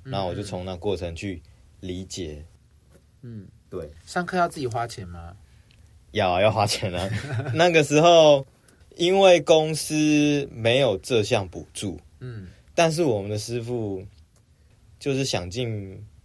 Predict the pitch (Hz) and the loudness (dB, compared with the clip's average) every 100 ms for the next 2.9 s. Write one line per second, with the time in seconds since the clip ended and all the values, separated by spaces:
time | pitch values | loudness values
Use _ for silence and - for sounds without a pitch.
0 | - _ - 120 101 82 80 - 107 110 | -20 _ 0 0 0 -8 -10 -10 -4 -2
1 | 101 82 78 - 87 92 90 87 82 80 | -2 -6 -12 -8 -8 -6 -8 -10 -12 -16
2 | - - _ - - 92 98 90 | -20 -20 _ -10 -8 -8 -4 -6